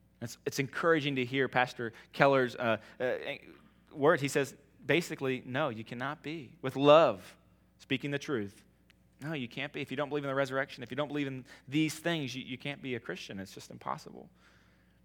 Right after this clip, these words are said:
The same question I said was, like I said, was mentioned and, and given to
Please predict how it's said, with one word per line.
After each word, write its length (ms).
The 80
same 160
question 380
I 60
said 260
was, 120
like 140
I 40
said, 200
was 140
mentioned 480
and, 160
and 120
given 240
to 300